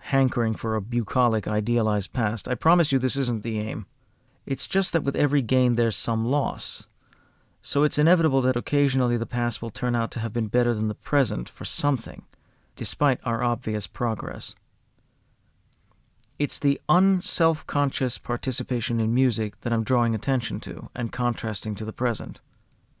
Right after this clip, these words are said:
I think the professional classical music world would also benefit vastly if it had an amateur audience to play to, and if it adopted some of its characteristics. I'm trying to understand the past as best I can and retain what's valuable,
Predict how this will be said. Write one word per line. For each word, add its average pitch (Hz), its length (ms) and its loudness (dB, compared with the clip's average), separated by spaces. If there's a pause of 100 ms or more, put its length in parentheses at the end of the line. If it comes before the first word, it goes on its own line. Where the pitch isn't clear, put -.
(180)
I 139 100 2
think 190 200 0
the 190 80 -2
professional 156 480 2
classical 131 420 -2
music 127 340 0
world 117 400 -2 (280)
would 127 160 2
also 143 240 4
benefit 123 400 0
vastly 135 460 2
if 113 100 -2
it 120 80 -2
had 123 160 2
an 120 80 0
amateur 127 420 0
audience 113 400 0
to 120 100 -6
play 110 220 -2
to, 113 400 0 (600)
and 131 100 2
if 131 100 2
it 131 80 2
adopted 135 480 2
some 131 220 2
of 117 120 2
its - 120 -4
characteristics. - 960 -4 (1500)
I'm 147 140 2
trying 202 300 4
to 190 100 2
understand 139 400 2
the 123 60 2
past 123 320 0
as 120 80 -4
best 113 260 -2
I 107 60 0
can 110 500 2
and 120 140 -4
retain 123 340 0
what's 117 160 -2
valuable, 117 600 0